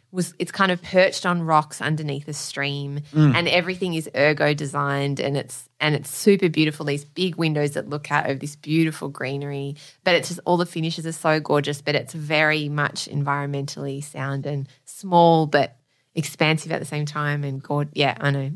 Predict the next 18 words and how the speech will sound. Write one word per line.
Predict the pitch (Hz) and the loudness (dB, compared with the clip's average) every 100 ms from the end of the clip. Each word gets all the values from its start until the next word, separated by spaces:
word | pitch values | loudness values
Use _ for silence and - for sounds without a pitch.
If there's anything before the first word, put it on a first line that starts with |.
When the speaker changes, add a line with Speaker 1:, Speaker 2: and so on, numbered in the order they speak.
| - | -2
Speaker 1:
And | 175 | 2
he | 175 | 2
just | 170 - _ _ | 2 -6 _ _
seems | 185 175 165 | 0 0 0
so | 151 | -2
chill | 139 - 143 131 | -4 -4 -6 -6
and | 131 | -8
cool. | 131 127 139 | -8 -6 -8
Speaker 2:
Hmm. | 311 339 127 - _ _ _ | -8 -8 -10 -18 _ _ _
Speaker 1:
Really | 165 160 | 0 2
like | 143 143 - _ _ _ | 2 -2 -8 _ _ _
that | - | -4
whole | 147 143 139 147 - | -2 -2 -4 -8 -6
vibe. | 139 139 143 _ _ | -4 -4 -8 _ _
Anyway, | 254 247 202 - | 0 2 2 2
I | 254 | 0
get | 285 285 285 | 2 4 4
it. | 180 - | 2 -4